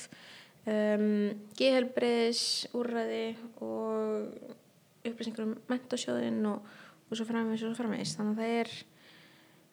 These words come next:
eh, ótrúlega margt sem að er að finna á þessari heimasíðu. Við áttum, sko, mjög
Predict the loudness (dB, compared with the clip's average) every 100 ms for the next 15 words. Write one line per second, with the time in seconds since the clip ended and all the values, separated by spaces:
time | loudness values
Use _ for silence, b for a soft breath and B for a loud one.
0 | -16 -8 -6 -4 -4 -2 0 2 2 2
1 | 0 -4 -10 -10 -8 -4 0 0 0 0
2 | -2 -8 -18 -20 _ _ _ _ 0 0
3 | -2 -2 2 4 4 2 0 -2 -2 -6
4 | -8 -14 -4 -2 0 2 2 4 2 2
5 | 2 0 -2 2 4 4 2